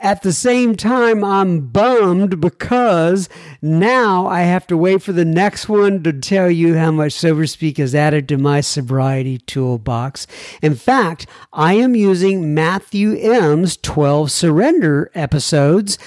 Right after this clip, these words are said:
with a sponsee, which is very special. I still remember the first episode and how they have changed over time. Yeah, they have. But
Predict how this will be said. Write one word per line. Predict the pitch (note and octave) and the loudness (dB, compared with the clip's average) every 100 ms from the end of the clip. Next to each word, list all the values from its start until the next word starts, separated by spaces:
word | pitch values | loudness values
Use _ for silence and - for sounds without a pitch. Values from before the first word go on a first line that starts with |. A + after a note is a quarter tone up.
| - - | -20 -8
with | D3+ D#3 | -2 2
a | D#3 | 2
sponsee, | B2+ - - - B3+ D#4 C4 - C#3+ A#2+ | 0 -6 -6 -2 0 2 0 -4 -4 -4
which | A#2 C#3+ - | -2 -2 -2
is | C#3+ C#3 | -4 -4
very | C3 D#3 F#3 G#3 G#3 A3 | -2 2 2 2 2 0
special. | - - C4+ A#3 C#3+ G2+ A2 - - - - | -4 -2 -2 -2 -4 -4 -8 -18 -20 -10 -2
I | E3+ | 0
still | - - C4 | 0 0 2
remember | C#4 C4 B3+ B3 | 2 2 0 0
the | G3 | -2
first | - A#3 A3+ - | -4 -2 0 0
episode | A3+ G#3+ G3+ A3+ A3+ G#3 | -2 -2 -2 0 2 2
and | E3 | 0
how | D3+ F#3+ G3+ G#3 G#3 - - - | 0 0 0 0 0 -4 -20 -6
they | C#3+ G3 F#3 | 0 2 2
have | D3 | 0
changed | - G3 F#3+ G3 G3+ F3 F3 | -2 0 2 2 0 -2 -2
over | F#3 F3+ F3 F#3+ | 0 2 2 0
time. | E3+ F3 E3+ D3+ C3 B2 A#2+ | 0 -2 0 0 -2 -6 -6
Yeah, | C3+ C#3+ | -6 -4
they | D3 | -6
have. | D3 D#3 C3+ B2+ B2 - - - | -6 -6 -8 -10 -16 -18 -20 -10
But | C#3 B3 A3+ - | -2 0 0 -4